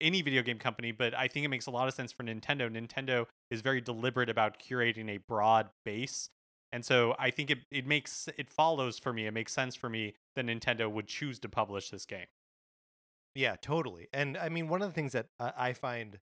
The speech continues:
Speaker 2: uh, appealing about this game, and I'm probably not gonna pick it up, but, um, the, one of the things that, like, has me tempted is that, like, yeah, there are, like, mainstays of, like, the, uh, you know, the, the women of the D C universe, right? Of,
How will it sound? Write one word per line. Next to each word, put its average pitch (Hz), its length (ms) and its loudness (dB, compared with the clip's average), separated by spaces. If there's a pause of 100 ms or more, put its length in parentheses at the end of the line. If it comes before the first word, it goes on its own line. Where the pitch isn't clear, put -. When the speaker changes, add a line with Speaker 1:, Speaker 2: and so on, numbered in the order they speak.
(240)
Speaker 2:
uh, 107 200 -4
appealing 160 540 0
about 113 220 -2
this 101 100 -10
game, 107 260 -2
and 143 80 -6
I'm 160 80 -2
probably 156 280 2
not 110 120 -4
gonna 98 120 -8
pick 95 160 -10
it 95 60 -2
up, 95 120 -6 (100)
but, 117 240 0
um, 101 340 -4 (440)
the, 120 80 -6
one 131 240 -4
of 127 60 -6
the 113 40 -12
things 135 200 -6
that, 117 160 -8
like, 110 180 -6
has 127 220 -2
me 113 140 -8
tempted 110 520 -6 (320)
is 120 140 -8
that, 127 280 -2
like, 110 320 -4 (540)
yeah, 160 180 4
there 139 160 2
are, 131 140 4
like, 113 240 0
mainstays 107 880 -4
of, 101 160 -8
like, 101 300 -6
the, 101 360 -8
uh, 98 380 -6 (300)
you 113 40 -12
know, 101 240 -8 (160)
the, 101 380 -8
the 104 140 -8
women 107 360 -6
of 101 180 -4 (100)
the 104 80 -6
D 104 160 -8
C 113 140 -8
universe, 98 540 -6
right? 101 280 -4
Of, 101 240 -6